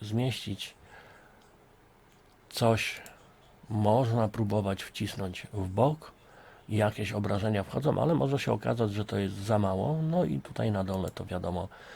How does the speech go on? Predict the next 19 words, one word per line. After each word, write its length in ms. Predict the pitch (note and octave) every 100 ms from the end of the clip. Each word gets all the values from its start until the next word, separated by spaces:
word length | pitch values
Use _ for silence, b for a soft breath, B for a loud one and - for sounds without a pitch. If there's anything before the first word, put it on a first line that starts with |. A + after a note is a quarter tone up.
| B B -
było 380 | A2 G#2+ G2+ F#2+ - - G#2+
zielon-, 440 | F2+ G#2 G2 G#2 G#2
na 200 | A2 G2
zielono 420 | G2+ G#2 G2+ F#2+
to 200 | G2 G2
i 180 | G2+ F#2+
też, 360 | F#2+ F#2+ -
y, 180 | - G#2 -
be-, 140 | - A2 -
pociski 480 | G2 - - - G2
bez 240 | G2 G2
problemu 560 | - F#2+ G2 F#2+ F#2+ G2
będą 360 | G2 F#2+ F2
wchodzić. 460 | F#2+ A2+ A#2 G2+ - B B B B B B
Zobaczmy 460 | G#2+ G#2+ G#2 - G2
sobie 340 | - G2+ F#2 E2+ F2+ G2+
w 140 | F#2
innej 420 | A#2+ C#3+ B2+ A2
nacji, 580 | G#2+ A#2+ A#2 - G#2+ G#2+